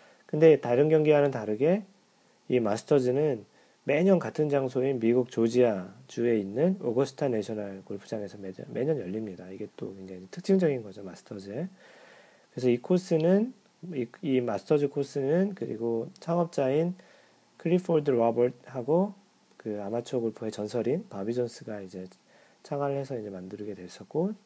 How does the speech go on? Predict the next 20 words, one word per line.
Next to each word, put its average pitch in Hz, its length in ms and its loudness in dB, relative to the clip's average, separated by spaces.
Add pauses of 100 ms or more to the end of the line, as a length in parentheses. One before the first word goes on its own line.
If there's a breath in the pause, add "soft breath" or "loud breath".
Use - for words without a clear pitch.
(260)
네, 104 80 -12
디자인을 101 460 -8
했습니다. 143 580 -8 (1200 loud breath)
또 160 120 0
다른 170 320 4
또 131 480 4
이제 107 240 -6
사실은 151 360 -4
뭐가 107 200 -6
있냐면 104 240 -12
그린 156 240 6
재킷이라고 123 580 0
있잖아요. 101 480 -12
마스터즈 131 420 -6
대회가 113 280 -2
끝나면 160 480 0
우승자에게 123 840 0
이 98 160 -8
그린 120 280 0
재킷, 98 340 -6